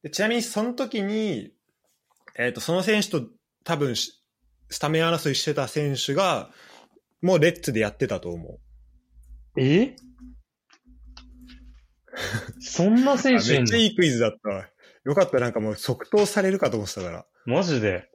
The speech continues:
Speaker 2: え、その、
Speaker 1: うん。
Speaker 2: せ-、
Speaker 1: あ、そう。
Speaker 2: その選手って結構主、主軸ではないってこと？まだ。
Speaker 1: その、そう、あの、今いる選手はまだ多分若いんじゃないかな。十八歳だね。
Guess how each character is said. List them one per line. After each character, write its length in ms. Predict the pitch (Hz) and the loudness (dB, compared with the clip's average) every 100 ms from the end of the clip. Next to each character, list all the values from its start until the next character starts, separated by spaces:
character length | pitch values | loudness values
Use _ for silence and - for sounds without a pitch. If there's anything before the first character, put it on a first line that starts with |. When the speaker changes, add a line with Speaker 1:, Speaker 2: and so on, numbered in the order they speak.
| _ _ _ _ _ _ _ _ _ - | _ _ _ _ _ _ _ _ _ 2
Speaker 2:
え、 160 | 180 208 | 4 4
そ 180 | - | 4
の、 360 | 170 226 208 85 | 4 4 4 -2
Speaker 1:
う 20 | |
ん。 40 | - | -2
Speaker 2:
せ-、 240 | 240 254 | 4 4
Speaker 1:
あ、 80 | 127 | 4
そ 220 | - 175 | 2 0
う。 40 | 127 - - _ | 0 -8 -20 _
Speaker 2:
そ 180 | - 180 | 2 4
の 280 | 214 214 | 4 2
選 220 | 165 240 220 | 2 2 4
手 120 | 175 | 2
っ 80 | 127 | 0
て 80 | |
結 220 | - 170 - | -2 -2 0
構 340 | 123 104 101 - _ _ | 2 2 0 -6 _ _
主、 420 | - 143 147 156 | -4 2 2 2
主 260 | - 170 156 | 0 0 2
軸 280 | 185 - | 0 2
で 60 | 214 | 4
は 100 | 175 | 6
な 100 | 127 | 4
い 20 | |
っ 40 | 123 | 4
て 60 | |
こ 80 | 101 | 0
と？ 100 | 95 | -2
ま 140 | 92 92 | -4 -4
だ。 220 | 85 85 _ _ _ _ _ _ _ _ | -4 -8 _ _ _ _ _ _ _ _
Speaker 1:
そ 180 | - 208 | -2 2
の、 260 | 240 214 170 202 202 214 | 2 2 -2 -14 -20 -18
そ 240 | 202 220 185 | 0 4 4
う、 200 | 175 175 | 4 4
あ 60 | |
の、 80 | 180 | 4
今 220 | 214 247 | 4 4
い 80 | 220 | 6
る 80 | 208 | 4
選 220 | 190 226 | 4 2
手 140 | 208 220 | 4 6
は 160 | 220 | 6
ま 160 | 185 202 | 6 6
だ 280 | 196 190 170 | 6 6 4
多 140 | 175 | 2
分 220 | 156 123 | 2 2
若 320 | 117 120 - 185 | 2 0 0 2
い 80 | |
ん 80 | 160 | 2
じ 80 | 104 | 0
ゃ 40 | |
な 120 | 90 78 | -4 -6
い 60 | |
か 120 | - | -10
な。 180 | 85 95 | -10 -10
十 220 | 92 156 | -2 2
八 140 | 180 185 | 2 0
歳 260 | - 110 | 0 -2
だ 120 | 80 82 | -2 -10
ね。 140 | 80 | -16